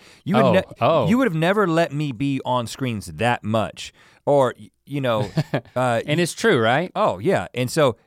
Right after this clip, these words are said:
Speaker 1: but the funny thing is, is just the other day, this is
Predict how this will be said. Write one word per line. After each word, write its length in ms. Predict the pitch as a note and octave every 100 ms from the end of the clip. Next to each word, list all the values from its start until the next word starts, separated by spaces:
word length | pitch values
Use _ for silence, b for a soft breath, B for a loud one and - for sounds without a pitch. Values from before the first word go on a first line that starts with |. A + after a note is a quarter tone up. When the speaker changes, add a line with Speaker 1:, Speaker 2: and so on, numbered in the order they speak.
| b
Speaker 1:
but 160 | A#2 -
the 60 | B2+
funny 220 | A3 C4+
thing 160 | B2
is, 240 | G2+ F2 F2+
is 100 | F#2
just 300 | A#2+ D3+ -
the 140 | D#3+
other 140 | B2+ F#2+
day, 320 | D2 G1+ _ _ _ _ _ _ _ _ _ -
this 200 | A#2
is 140 | G#2+